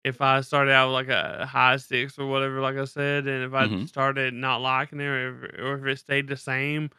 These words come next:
Speaker 1: or somewhere along that level, then I would probably go lower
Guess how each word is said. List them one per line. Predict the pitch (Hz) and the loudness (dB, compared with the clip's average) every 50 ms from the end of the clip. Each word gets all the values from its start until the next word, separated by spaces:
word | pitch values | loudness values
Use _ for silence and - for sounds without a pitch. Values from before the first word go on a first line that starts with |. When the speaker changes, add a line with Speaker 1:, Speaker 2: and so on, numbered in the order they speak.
| _ _ _ _ _ _ _ _ - - | _ _ _ _ _ _ _ _ -6 -2
Speaker 1:
or | 135 135 139 139 139 139 | 0 2 2 2 0 -2
somewhere | - - 147 139 139 139 139 | -6 -6 -4 -2 0 0 0
along | 135 135 135 135 135 | 2 0 0 -2 -2
that | 131 131 131 123 117 | 0 0 0 0 0
level, | 127 131 131 135 131 139 139 139 143 - _ _ _ _ _ _ _ _ - | 0 0 0 0 0 0 0 0 -2 -4 _ _ _ _ _ _ _ _ -2
then | 135 131 127 123 123 117 - - | 0 0 2 0 -2 -4 -4 -2
I | - 123 127 | 0 2 2
would | 127 123 | 2 0
probably | 123 135 131 131 131 127 120 | 0 -2 0 0 0 0 -2
go | 117 113 | -4 -6
lower | 110 113 117 120 117 113 113 113 139 135 | -6 -8 -8 -8 -8 -8 -8 -8 -10 -10